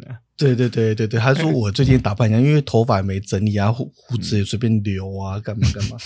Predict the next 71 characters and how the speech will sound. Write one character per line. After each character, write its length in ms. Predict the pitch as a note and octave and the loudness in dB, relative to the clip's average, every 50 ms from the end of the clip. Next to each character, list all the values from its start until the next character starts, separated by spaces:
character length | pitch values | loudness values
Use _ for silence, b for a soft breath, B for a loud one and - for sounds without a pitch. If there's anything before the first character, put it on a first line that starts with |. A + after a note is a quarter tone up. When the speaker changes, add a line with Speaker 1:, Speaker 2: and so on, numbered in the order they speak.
| B B B B B B B | B B B B B B B
Speaker 2:
然 140 | B A2 A#2+ | B -2 2
后 240 | B2+ D3+ D3+ D3 D3 | 4 4 4 4 2
最 360 | D3 - - - - E3 C#3+ | -2 -6 -10 -4 0 0 2
近 200 | - F#3+ C#3+ C#3 | 4 4 2 2
台 160 | - A#2 G#2 | 4 2 4
南 280 | A2+ A2 G#2 G2+ G2+ G#2 | 4 4 4 2 0 0
又 200 | - C#3 B2 A#2 | 2 2 4 4
很 220 | G#2+ - F#2+ G2 F#2+ | 4 2 0 -2 -2
热， 220 | F#2+ A2+ A2+ G#2 | 0 0 2 2
就 120 | G#2 A#2+ A2+ | 2 0 -2
太 140 | - C3 | 0 0
阳 80 | A#2 A2 | 0 0
很 100 | G#2+ G2 G#2+ | 0 -2 -2
大， 180 | - - G#2+ | 0 0 2
我 80 | G2+ G2 | 2 2
又 100 | G#2 A2 | 2 0
晒 200 | - - - G2+ | 0 -2 -2 -2
得 60 | F#2+ | -2
就， 40 | - | -2
Speaker 1:
还 80 | F3+ A3 | 0 0
有 100 | G3+ E3 | 0 2
味 180 | F3+ G#3+ G#3+ G3+ | 2 4 4 2
道。 60 | - | 2
Speaker 2:
就 40 | - | 2
很 260 | G#3+ G#3 F#3+ D#3+ - | 2 2 0 0 -2
黑。 160 | F#2 G2+ G#2+ _ _ _ _ _ _ _ _ _ _ _ - | -4 -6 -10 _ _ _ _ _ _ _ _ _ _ _ -10
Speaker 1:
哦， 140 | - G#2 | -10 -8
晒 220 | G#2 - D3 C#3+ C3 | -6 -4 -4 -4 -2
很 80 | A2 | -2
黑， 80 | G2+ C3 | 0 0
Speaker 2:
呃， 160 | A#2+ A#2 A#2 | 0 0 0
Speaker 1:
所 140 | - - G#3+ | -2 0 0
以 40 | G3+ | 2
你 60 | D#3+ | 2
现 120 | D3 G#3 | 2 2
在 140 | G#3 F3+ C#3 | 4 4 6
很 80 | B2 G2+ | 6 6
黑 60 | - | 4
啊？ 40 | - | 4
Speaker 2:
晒 100 | D3+ C#3 | 2 2
很 160 | B2 G#2+ - | 2 0 -4
黑。 60 | - _ _ _ | -6 _ _ _
对， 120 | - E3 | 2 4
我 160 | D#3 B2+ A2 G#2+ | 4 4 4 0
今 160 | - - A#2 | 0 -2 -2
天 80 | A#2+ | -2
就 80 | B2 B2 | -2 -2
晒 180 | - - G#2+ G2+ | -2 -2 -2 -2
很 180 | G#2 F#2+ F#2+ | -2 -2 -2
黑 240 | - - F#2 F#2 F2+ | -2 -2 -2 -4 -4
这 120 | E2 - | -6 -8
样。 100 | E2+ F#2+ | -10 -12
Speaker 1:
酷 300 | G#2+ - B2+ A#2 A2 G2 G2+ | -12 -10 -8 -8 -8 -8 -10
欸， 240 | B2+ - - A#2+ A#2 _ _ | -12 -14 -16 -16 -16 _ _
好， 200 | - - G2+ G2+ | -10 -6 -2 0
Speaker 2:
对， 180 | B2 A2 G#2 | 0 2 2
Speaker 1:
好， 60 | G#2+ | 2
好。 60 | G#2 G#2+ | 2 2
Speaker 2:
然 80 | A2+ | 4
后 120 | B2 C3 B2+ | 4 4 4
我 160 | A#2 B2+ A#2+ | 4 4 2
就 160 | A#2+ B2+ A#2 | 2 0 0
过 220 | A#2 - - A#2 A2+ | 0 0 -2 -2 -2
去， 140 | - - A#2+ | -2 -2 -4
然 100 | A2+ A#2 | -4 -4
后 80 | - - | -4 -4
我 100 | A2+ A2+ | -4 -2
心 200 | - - D3+ C#3+ | 0 0 0 2
里 40 | |
想 140 | C3 A#2+ G2+ | 2 0 -2
说、 220 | G2 - B2+ C3+ | -2 -2 -4 -6